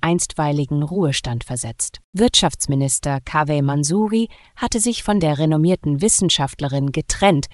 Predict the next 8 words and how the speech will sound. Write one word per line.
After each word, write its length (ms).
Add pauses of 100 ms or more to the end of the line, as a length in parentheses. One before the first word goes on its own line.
(240)
weil 180
er 120
ihr 240
ein 320
nicht 400
hinnehmbares 800
Fehlverhalten 720
vorwirft. 640